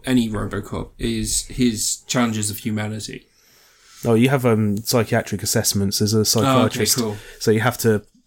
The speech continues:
Speaker 2: answer the questions and decide whether or not you're Murphy, you're Robocop, you're a product. Or
Speaker 1: I like that shit, 'cause, like, you often think, "He died," and, like, there'd be this intense moment of pain, and then he's
Speaker 2: Hmm.
Speaker 1: suddenly alive again, or is he?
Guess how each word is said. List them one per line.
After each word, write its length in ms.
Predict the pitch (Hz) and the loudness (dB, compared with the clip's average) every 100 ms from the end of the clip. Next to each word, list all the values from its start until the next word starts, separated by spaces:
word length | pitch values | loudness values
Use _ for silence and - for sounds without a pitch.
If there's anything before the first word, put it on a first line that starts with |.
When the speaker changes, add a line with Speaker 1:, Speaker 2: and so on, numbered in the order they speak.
| _ | _
Speaker 2:
answer 320 | 127 117 - 110 | 0 0 0 -2
the 40 | |
questions 600 | - 110 - 110 107 107 | 0 -2 0 0 2 4
and 260 | 104 101 101 | 2 2 2
decide 360 | 110 120 107 | 0 2 2
whether 200 | 110 104 | 2 2
or 40 | 110 | 0
not 140 | 104 | 2
you're 280 | 113 110 107 _ _ _ _ _ _ - | 4 4 2 _ _ _ _ _ _ 0
Murphy, 560 | 123 120 113 127 117 113 | 4 4 4 4 4 2
you're 260 | 110 110 | 0 2
Robocop, 760 | 107 113 113 110 - 110 - - | 4 4 4 2 2 -2 -2 -2
you're 160 | 110 101 | 0 2
a 20 | |
product. 580 | - 117 110 - - - _ _ _ _ - | 2 2 0 -2 -8 -10 _ _ _ _ -8
Or 180 | 107 107 | -2 0
Speaker 1:
I 60 | |
like 240 | 135 139 123 | 2 2 0
that 180 | 120 - | 0 0
shit, 240 | 113 - | -2 -2
'cause, 180 | 127 123 | 0 2
like, 320 | 127 120 - _ _ _ _ _ _ _ | 2 0 -6 _ _ _ _ _ _ _
you 200 | - 143 | 0 2
often 280 | 165 156 143 | 2 0 -2
think, 300 | 131 135 120 - _ _ - | 0 0 -2 -6 _ _ -10
"He 220 | 156 165 | -6 -2
died," 520 | 131 117 92 92 - _ _ _ | 0 0 -2 -8 -12 _ _ _
and, 120 | 123 | -4
like, 220 | 117 101 120 | -4 -4 -2
there'd 160 | 123 | 0
be 100 | 127 | 2
this 200 | 120 123 | 2 2
intense 340 | 123 135 143 123 | 2 2 0 2
moment 240 | 123 113 | 0 0
of 80 | 107 | -2
pain, 300 | 117 101 101 | -2 -2 -2
and 140 | 98 | -2
then 80 | 113 | 0
he's 100 | 113 | 0
Speaker 2:
Hmm. 40 | |
Speaker 1:
suddenly 220 | 127 117 110 | 0 0 0
alive 380 | 107 110 110 | 0 0 -2
again, 320 | 104 92 98 107 | -2 -4 -4 -4
or 160 | 104 110 | -4 -2
is 160 | 104 | -2
he? 220 | 98 101 | -4 -8